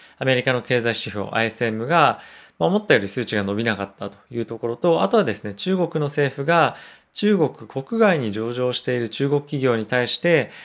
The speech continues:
よりですね、監視、規制を強めていくということを発表していました。で、こういったこともあって、中国企業の、まあ、下落と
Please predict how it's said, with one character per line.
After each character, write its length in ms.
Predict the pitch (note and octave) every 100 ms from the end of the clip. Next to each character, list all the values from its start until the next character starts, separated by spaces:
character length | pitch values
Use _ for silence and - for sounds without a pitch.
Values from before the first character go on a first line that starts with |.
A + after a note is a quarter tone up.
| -
よ 180 | B2+ C3+
り 100 | G#3+
で 100 | G#3+
す 100 | -
ね、 140 | F#2+ F#2+
監 180 | B2 A#2
視、 140 | -
規 120 | A#2+ -
制 180 | B2+
を 100 | A#2+
強 220 | A#2 - B2+
め 100 | A2
て 80 |
い 40 | G2+
く 60 |
と 120 | - G2+
い 100 | B2
う 80 |
こ 80 | B2
と 140 | D3 A3
を 40 |
発 200 | A2+ G2+ _
表 160 | G#2 G2+
し 60 |
て 120 | - G2+
い 100 | G#2
ま 100 | G#2
し 80 |
た。 220 | - - - _
で、 160 | D3
こ 120 | D#3+ F#3
う 40 |
い 40 |
っ 20 | F#3+
た 60 |
こ 100 | A3
と 100 | G#3
も 80 | E3
あ 40 |
っ 160 | D3+ D#3
て、 180 | E3 D3
中 160 | D3
国 140 | C#3+ C#3+
企 180 | D3 C#3+
業 180 | A#2
の、 300 | A#2+ F3 F3+ - - - -
ま 120 | A#2
あ、 40 |
下 80 | G#2
落 180 | G#2 G#2
と 140 | A2